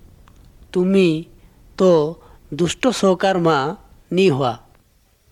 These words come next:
ସହକାର ଧନିଆଇ ବଲା ନରକେ ଗେଲ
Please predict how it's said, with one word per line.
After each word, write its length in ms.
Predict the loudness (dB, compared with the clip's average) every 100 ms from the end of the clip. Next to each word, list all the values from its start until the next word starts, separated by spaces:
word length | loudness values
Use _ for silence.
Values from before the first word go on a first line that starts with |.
| _ _ _ _
ସହକାର 600 | -8 -4 -4 -2 -2 -4 -12 _ -20 _ -16
ଧନିଆଇ 600 | -10 -6 -2 0 2 2
ବଲା 340 | 0 0 0 -2 -6 -20 -20 _ -6
ନରକେ 320 | -4 -2 -4
ଗେଲ 240 | -2 -2